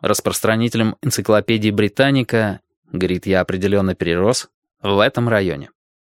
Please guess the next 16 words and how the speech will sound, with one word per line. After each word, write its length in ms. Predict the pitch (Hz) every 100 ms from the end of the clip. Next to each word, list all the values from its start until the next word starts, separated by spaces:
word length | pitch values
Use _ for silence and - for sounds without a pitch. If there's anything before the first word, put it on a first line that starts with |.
| _ _
Если 240 | - - 151
бы 100 | 147
открывшая 460 | 127 143 139 135
мне 140 | 127 127
дверь 240 | 127 117
дама 260 | 123 131 113
проявила 420 | - 120 123 120
интерес, 460 | 113 110 127 160 -
пообещал 580 | - 85 82 - 156
бы 140 | 151 120
завтра 360 | 104 120 120
вернуться 440 | 104 95 107 113 110
с 80 | 110
образцами 540 | 92 82 - 110 104
печатной 420 | - - 92 92
продукции. 580 | - 85 82 65 -